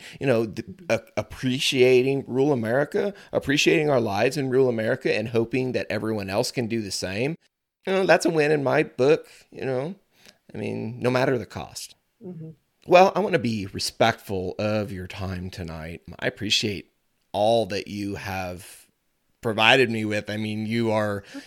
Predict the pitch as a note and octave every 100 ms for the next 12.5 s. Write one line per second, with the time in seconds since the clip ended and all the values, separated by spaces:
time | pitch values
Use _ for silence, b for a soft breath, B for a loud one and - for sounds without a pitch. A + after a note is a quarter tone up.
0 | C3+ - A#2+ A#2 A#2+ B2+ B2 A#2+ A#2 A#2+
1 | B2 A#2+ B2 B2 B2 - C#3 C#3 C3 A2+
2 | A#2+ A2 G#2 A2 - G2+ F#2+ - G#2+ G#2+
3 | G2+ - A2+ A#2+ B2+ A#2 A#2 A#2+ - A2+
4 | - B2 B2+ - D3 A2+ A2 A2 A2 A2
5 | G#2+ A2 G#2+ B B B B2 A#2+ C3+ G3
6 | A3+ D3+ B2+ B2+ A#2 G#2+ A#2 C#3+ - C3
7 | G#2 - A2+ B2+ B2 B2 G#2+ A2 G2+ -
8 | F2+ - D#2 D#2 D#2+ C#2 F2 - G2 F#2
9 | F2+ - B B E2+ G2 F2+ D2+ G#2 G#2
10 | - - - - - G#2 G#2 - - -
11 | - G2+ G2 G2 G2 G2 G2 G#2+ G2 G2+
12 | A2+ - C3 D#3 -